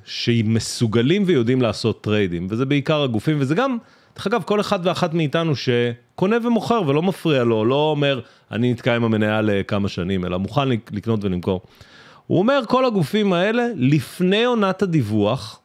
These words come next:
או לפני דיווח תוצאות, בדרך כלל, דווקא מקטינים את הפוזיציות שלהם, או לחילופין, קונים אופציות הגנתיות". מה זה אופציות הגנתיות? הם, אה, אה,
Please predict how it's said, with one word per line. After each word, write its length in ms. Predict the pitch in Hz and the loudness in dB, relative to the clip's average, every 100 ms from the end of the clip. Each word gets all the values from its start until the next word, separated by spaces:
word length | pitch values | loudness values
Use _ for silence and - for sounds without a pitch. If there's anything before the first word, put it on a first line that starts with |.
| _ | _
או 80 | 107 | 0
לפני 340 | 110 - 139 151 | 0 0 -2 0
דיווח 340 | 117 117 117 | 0 -2 -4
תוצאות, 520 | 110 - 95 120 - _ _ _ | -6 -6 -2 -2 -4 _ _ _
בדרך 560 | 98 123 113 104 95 - | 0 2 4 2 0 0
כלל, 240 | 110 139 - _ _ - _ _ | 0 0 -6 _ _ -20 _ _
דווקא 420 | 156 175 - 220 202 - _ - | -4 -2 0 0 -2 -10 _ -2
מקטינים 640 | 131 - - 139 135 156 | 0 0 -2 2 2 2
את 120 | 175 143 | 0 0
הפוזיציות 560 | 120 110 117 - 139 | 0 0 0 0 -2
שלהם, 360 | - 156 202 220 - _ - - | 0 -2 -2 -6 -12 _ -20 -2
או 100 | 190 | 0
לחילופין, 720 | 220 - 156 131 208 254 269 254 _ _ _ _ _ - | 2 2 0 0 0 0 -2 -6 _ _ _ _ _ -2
קונים 340 | 160 190 185 | 2 2 2
אופציות 540 | 160 - - 160 139 | 0 -2 0 0 2
הגנתיות". 760 | 131 120 113 110 - 110 87 85 | 2 2 2 0 0 0 0 0
מה 120 | 101 | 0
זה 60 | 101 | 0
אופציות 280 | 92 117 139 | -2 -4 -2
הגנתיות? 640 | 185 254 247 285 220 123 | -2 -2 0 0 0 -2
הם, 220 | 101 95 | -4 -4
אה, 40 | 92 | -6
אה, 320 | 82 90 | -8 -8